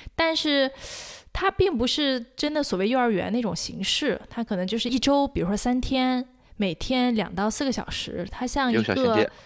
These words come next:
Speaker 1: 入园过渡的那种，啊，对，对，幼小衔接那样的感觉。而且基本上公立的很少，都需要抽签儿啊什么的，价钱也不是很便宜。
Speaker 2: 啊，所以就是说在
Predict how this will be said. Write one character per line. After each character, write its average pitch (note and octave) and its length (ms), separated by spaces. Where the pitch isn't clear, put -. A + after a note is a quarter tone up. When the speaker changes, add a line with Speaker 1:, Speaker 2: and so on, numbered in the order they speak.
Speaker 1:
入 D4+ 160
园 A3 260
过 D#4 160
渡 F#4 140
的 G3+ 100
那 F#3 140
种， E3+ 200
啊， G#3 140
对， A3 160
对， G#3 80
幼 A#3+ 120
小 G#3 100
衔 F#3+ 220
接 C4+ 240
那 C#4 100
样 F3 180
的 E3+ 100
感 E3 220
觉。 F3 320
而 B3 180
且 F#3+ 320
基 - 200
本 F4+ 120
上 A#3+ 100
公 E4+ 180
立 F#4+ 80
的 D4+ 120
很 G#3+ 240
少， - 260
都 A#3 100
需 A#3 140
要 A#3+ 100
抽 C#4 220
签 - 180
儿 D#4+ 180
啊 F#3+ 100
什 F#3 160
么 - 120
的， F3 200
价 C#4+ 240
钱 G#3+ 160
也 F#3+ 100
不 - 140
是 C4+ 120
很 A#3 140
便 - 140
宜。 - 40
Speaker 2:
啊， C3+ 140
所 C#3 300
以 A2 200
就 C3 140
是 B2 160
说 A#2 320
在 A#2 340